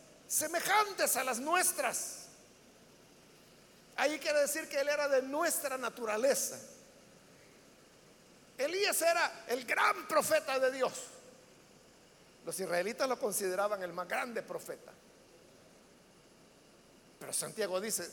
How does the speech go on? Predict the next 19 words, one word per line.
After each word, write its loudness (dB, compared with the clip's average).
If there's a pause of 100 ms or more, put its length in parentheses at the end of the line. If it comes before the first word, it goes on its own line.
era -4
un -2
humano. -4 (1120)
Era 0
humano 2
como -2
cualquiera. -4 (2250)
Sujeto 0 (120)
a 4
las 4
mismas 0
pasiones, 2 (560)
a -2
la 0
misma 2
naturaleza 2
que -2
nosotros 0
tenemos. 4